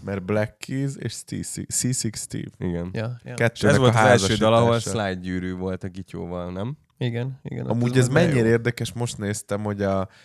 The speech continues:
Speaker 1: hogy kiadták a Jack White-ék és a Raconteurs, meg a többi anyagnak az ilyen remasterelt, meg négy K, meg mit tudom én, amikor ezek a dalok, hogy Steady as she goes, az már ilyen tizenöt éve volt, vagy húsz.
Speaker 3: Ja.
Speaker 2: És mi kiadnánk
Speaker 1: Tehát, hogy
Speaker 2: egy remastert, és így szarabb lenne, mint az eredeti.
Speaker 1: <laughs> Igen.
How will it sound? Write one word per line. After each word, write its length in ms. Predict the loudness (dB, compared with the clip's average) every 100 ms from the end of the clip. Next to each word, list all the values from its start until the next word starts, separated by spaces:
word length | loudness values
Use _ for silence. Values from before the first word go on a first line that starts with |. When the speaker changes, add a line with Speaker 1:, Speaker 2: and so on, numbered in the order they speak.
| _
Speaker 1:
hogy 160 | -12 -10
kiadták 680 | -2 0 0 _ -2 -2 -4
a 60 |
Jack 280 | -2 -2 -2
White-ék 460 | -4 -4 -4 -8 -8
és 160 | -8 -4
a 80 |
Raconteurs, 680 | -4 -4 -4 -6 -4 -4 -4
meg 120 | -4
a 40 | -6
többi 320 | -6 -4 -2
anyagnak 460 | -2 -4 -6 -8
az 120 | -10 -6
ilyen 220 | -6 -4
remasterelt, 1120 | -2 0 0 -2 -8 -6 -6 -4 -6 -8 -10
meg 260 | -10 -10 -12 -20 _
négy 480 | -4 0 0 -4 -4
K, 220 | -2 0
meg 140 | -2 -4
mit 200 | -6 -6
tudom 200 | -6 -4
én, 100 | -4
amikor 320 | -6 -4 -2
ezek 300 | 0 -2 -8
a 40 |
dalok, 320 | -6 -4 -4
hogy 120 | -8 -14
Steady 380 | -6 -6 -4
as 140 | -6 -6
she 140 | -10
goes, 220 | -10 -8 -8
az 100 | -10
már 180 | -8
ilyen 160 | -8 -8
tizenöt 560 | -8 -8 -6 -6 -8 -8
éve 260 | -10 -8 -8
volt, 420 | -8 -8 -10 _
vagy 200 | -14 -14
húsz. 500 | -8 -6 -4 -6 -10
Speaker 3:
Ja. 60 | -8
Speaker 2:
És 120 | 2
mi 120 | 2
kiadnánk 360 | 4 6 6 6
Speaker 1:
Tehát, 140 | 4
hogy 100 | 4
Speaker 2:
egy 80 | 4
remastert, 540 | 6 6 4 2 0 0
és 140 | -8
így 60 | -8
szarabb 340 | -4 -2 -2
lenne, 260 | -2 -4 -6
mint 280 | -6 -8
az 80 | -8
eredeti. 600 | -4 -2 -2 -2 -2 0 0
Speaker 1:
<laughs> 80 |
Igen. 240 | 2 2